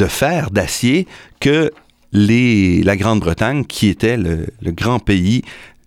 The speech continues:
qui a fait la révolution industrielle des années, euh, dix-neuvième, au dix-neuvième siècle. Donc, au début de la guerre, la Première Guerre mondiale,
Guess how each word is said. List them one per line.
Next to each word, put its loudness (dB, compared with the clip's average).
qui 0
a 2
fait 0
la 2
révolution 0
industrielle 0
des 0
années, 2
euh, -6
dix-neuvième, -2
au 0
dix-neuvième 0
siècle. -16
Donc, 0
au 4
début 2
de 2
la 4
guerre, 0
la -4
Première 0
Guerre 0
mondiale, -4